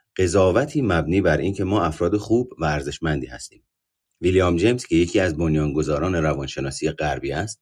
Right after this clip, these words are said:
استدلال کرده است که عزت نفس محصول شایستگی ادراک شده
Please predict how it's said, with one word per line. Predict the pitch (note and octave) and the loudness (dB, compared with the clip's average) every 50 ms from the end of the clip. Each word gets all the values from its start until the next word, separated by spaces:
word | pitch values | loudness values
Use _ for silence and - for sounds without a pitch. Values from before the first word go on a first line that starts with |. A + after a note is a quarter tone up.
| _ | _
استدلال | - - - - - D#2+ D#2 - - G2 G#2+ G#2+ | -8 -8 -8 -6 -6 -6 -4 0 2 2 2 2
کرده | - A2+ G#2+ G#2+ G2+ G#2 | 2 0 0 2 2 2
است | G#2 G#2+ G#2+ - | 0 0 -4 -6
که | - - | -6 -6
عزت | - D2+ C#2 C2+ D#2+ D#2 - - | -4 -4 -4 -4 -4 -4 -4 -6
نفس | C2+ D2 F2 G2 - - - _ - - - - _ - | -6 -4 -2 -4 -4 -6 -10 _ -20 -20 -20 -18 _ -4
محصول | E2+ G2+ G#2+ G#2+ G#2 - - - C3+ D3 D3+ D#3+ | 0 0 2 2 0 -2 -2 -2 0 2 2 2
شایستگی | E3 - - G2 E2+ E2 D#2+ E2 F2 E2+ - - - E2 D#2 F#2+ A2 B2+ - - - | 0 2 2 4 4 4 6 4 2 2 0 -2 -2 -2 -2 0 0 0 0 0 -2
ادراک | F2+ F2+ E2 E2+ E2 E2+ E2+ F2 - | -4 -2 -2 0 4 4 4 4 2
شده | - - - - E2+ E2 F#2 B2 D3 D#3 | -4 -6 -2 0 2 4 4 4 2 2